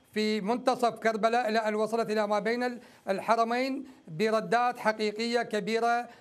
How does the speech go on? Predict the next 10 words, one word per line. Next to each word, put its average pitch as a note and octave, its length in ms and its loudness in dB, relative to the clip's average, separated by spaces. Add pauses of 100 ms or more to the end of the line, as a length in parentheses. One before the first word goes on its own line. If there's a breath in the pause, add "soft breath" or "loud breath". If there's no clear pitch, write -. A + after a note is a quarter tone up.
(140)
آه، F#3+ 140 2
تستنهض A#3 720 2
الهمة A3 580 0 (220 loud breath)
من G#3 160 0
واقع A#3+ 420 2
السيد G#3+ 320 -2
الشهداء A3 460 0
الحسين G#3 420 -4
عليه G#3+ 260 0
السلام. A#3 480 -2